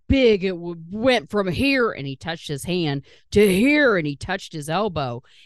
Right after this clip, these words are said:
And I'm like, "No, I didn't, but I know exactly who you're fucking talking about." <laughs> As soon as he said,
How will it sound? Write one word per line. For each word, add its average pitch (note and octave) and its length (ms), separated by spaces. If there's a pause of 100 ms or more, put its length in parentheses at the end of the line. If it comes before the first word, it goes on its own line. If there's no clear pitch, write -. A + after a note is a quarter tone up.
(100)
And D#3 140
I'm G3 100
like, D3 340 (1200)
"No, A#2+ 420
I A#2+ 140
didn't, E3+ 400
but C3 180
I B2+ 100
know C3+ 220
exactly C#3 500
who D#3+ 100
you're F3+ 200
fucking F#3 360
talking G#3 400
about." D3+ 560
<laughs> - 40 (1000)
As F#3+ 220
soon E4+ 580
as F4+ 120
he C#4+ 140
said, A3+ 180